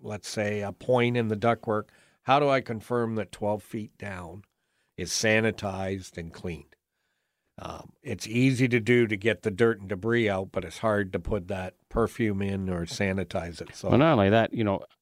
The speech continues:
Speaker 2: h-, how do you know you're not sensitive or, uh, you may not have an allergy to whatever they're spraying in your ductwork as well?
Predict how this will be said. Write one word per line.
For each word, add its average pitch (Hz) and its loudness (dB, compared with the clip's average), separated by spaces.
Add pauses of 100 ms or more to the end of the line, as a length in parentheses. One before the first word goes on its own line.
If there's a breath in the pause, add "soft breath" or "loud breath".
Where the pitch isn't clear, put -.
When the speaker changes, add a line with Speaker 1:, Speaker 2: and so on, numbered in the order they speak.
(120)
Speaker 2:
h-, - -12
how 123 -2
do 151 4
you 135 6
know 117 6
you're 107 8
not 101 4 (680)
sensitive 92 2
or, 80 2
uh, - 0
you 85 -2
may 87 2
not 85 4
have 87 2
an 87 2
allergy 90 2
to 82 -4
whatever 80 2
they're 76 0
spraying 85 2
in 80 0
your 78 -2
ductwork 82 -4
as 76 -8
well? 82 -2